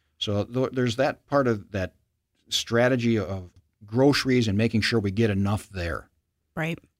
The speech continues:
Speaker 1: And cold weather versus summer, for example, here in the upper Midwest. When it gets cold out, they need more energy.
Speaker 2: They sure do, <laughs> yeah.
Speaker 1: And sometimes people say, "Oh, well, okay, I'll, I'll start feeding them three quarts now instead of two quarts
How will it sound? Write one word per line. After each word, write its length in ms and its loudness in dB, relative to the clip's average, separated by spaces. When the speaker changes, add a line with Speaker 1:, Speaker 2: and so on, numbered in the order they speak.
Speaker 1:
And 440 0
cold 320 4
weather 280 6
versus 340 4
summer, 340 2
for 200 -8
example, 400 -6
here 160 -2
in 80 -4
the 120 -6
upper 200 -6
Midwest. 540 -6
When 100 -2
it 60 -4
gets 160 -4
cold 320 -2
out, 240 -2
they 140 0
need 180 4
more 200 0
energy. 420 -4
Speaker 2:
They 60 -8
sure 240 -4
do, 120 -2
<laughs> 100 -8
yeah. 120 -4
Speaker 1:
And 440 2
sometimes 560 0
people 300 0
say, 160 0
"Oh, 200 4
well, 180 2
okay, 220 2
I'll, 260 4
I'll 80 0
start 240 2
feeding 240 6
them 100 4
three 280 4
quarts 360 4
now 220 2
instead 260 0
of 60 -4
two 180 4
quarts 480 -2